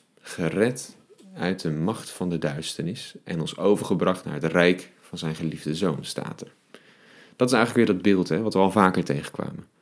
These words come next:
Gered uit dat oude leven, waarin we voor onszelf leefden, waarin we in die donkere wereld leefden. En we hebben een nieuw leven, waarin we wel rekening houden met God, waarin we met hem wandelen.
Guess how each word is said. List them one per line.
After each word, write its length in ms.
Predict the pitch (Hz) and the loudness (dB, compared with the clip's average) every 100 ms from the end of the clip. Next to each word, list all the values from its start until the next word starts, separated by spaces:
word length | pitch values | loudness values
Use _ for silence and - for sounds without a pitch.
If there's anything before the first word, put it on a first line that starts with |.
| _ _ _ _ _ - | _ _ _ _ _ -6
Gered 380 | - 101 113 - | 2 4 4 2
uit 140 | 90 | 0
dat 240 | 85 - | 0 0
oude 380 | - 117 110 87 | 2 4 6 6
leven, 520 | 82 107 113 110 113 - _ - | 6 6 6 4 -2 -6 _ -12
waarin 280 | - 82 78 | -6 -4 -4
we 60 | |
voor 160 | 92 95 | -2 -2
onszelf 400 | 92 117 117 107 | 0 2 4 4
leefden, 520 | 98 92 90 87 92 _ | 4 4 2 -4 -8 _
waarin 260 | 82 85 85 | -8 -2 0
we 60 | |
in 100 | 85 | 2
die 120 | 85 | 2
donkere 360 | 87 117 117 101 | 4 4 4 4
wereld 300 | 101 107 104 | 6 4 4
leefden. 400 | 92 87 - - _ _ _ _ _ - | 2 2 -2 -12 _ _ _ _ _ -4
En 100 | 101 | 0
we 60 | |
hebben 180 | 101 107 | 2 4
een 60 | 131 | 6
nieuw 160 | 156 | 6
leven, 420 | 92 71 73 - - _ - | 4 2 -4 -8 -18 _ -10
waarin 260 | 90 95 | -2 0
we 80 | 90 | 4
wel 260 | 87 107 117 | 6 6 8
rekening 380 | 123 120 107 95 | 6 4 2 2
houden 220 | 95 90 | 2 2
met 140 | 85 | -2
God, 340 | - 101 - - _ - - _ _ | -2 -6 -6 -18 _ -20 -20 _ _
waarin 320 | 87 82 78 | -8 -4 -4
we 200 | 73 73 78 _ _ _ _ _ _ - - - - | -4 -8 -12 _ _ _ _ _ _ -20 -20 -20 -4
met 260 | 95 107 107 | 2 2 4
hem 180 | 95 | 2
wandelen. 460 | 87 85 82 78 | 4 4 2 -4